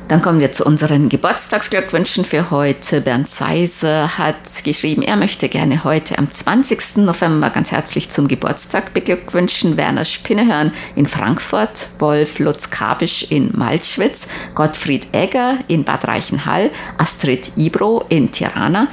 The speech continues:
die beiden R-T-I-Hörerclub Ottenau-Mitglieder Franz Schanzer in Schrems und Marco Hommel in Großröhrsdorf, Heidi Aygün in Pforzheim,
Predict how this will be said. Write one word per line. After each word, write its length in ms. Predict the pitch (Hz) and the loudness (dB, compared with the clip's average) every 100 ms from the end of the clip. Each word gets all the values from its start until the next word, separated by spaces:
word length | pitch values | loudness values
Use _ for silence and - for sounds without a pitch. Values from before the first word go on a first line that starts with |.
| - - | -4 -2
die 60 | - | 2
beiden 340 | 165 160 151 | 2 2 2
R-T-I-Hörerclub 1200 | - 143 - - 143 139 - 147 135 147 - - - | 0 0 0 -2 0 0 0 2 2 0 -2 -6 -2
Ottenau-Mitglieder 840 | - - 185 165 143 - 143 143 - | -2 2 2 2 0 0 0 2 0
Franz 340 | - 117 139 | 0 -2 -2
Schanzer 500 | - - 233 - - | -2 0 0 0 -2
in 200 | - - - | 0 0 -2
Schrems 600 | - - - - - - - - | -8 -2 0 2 0 -6 -8 0
und 220 | 208 - | 2 2
Marco 360 | 139 - 156 | 0 0 0
Hommel 300 | 156 147 135 - | 2 4 4 4
in 160 | 139 123 - - | 2 2 -4 -4
Großröhrsdorf, 1160 | 139 139 - - 139 104 - - 202 277 - 175 | 2 2 0 -4 0 2 0 0 0 0 -4 -2
Heidi 720 | 165 170 - - 160 143 160 - - | 2 0 -2 -2 2 2 0 -6 -4
Aygün 580 | 143 185 - 208 190 - | 0 0 2 2 2 2
in 200 | 143 - | 0 0
Pforzheim, 760 | - - - - 226 254 285 | 0 -2 -2 -2 0 4 2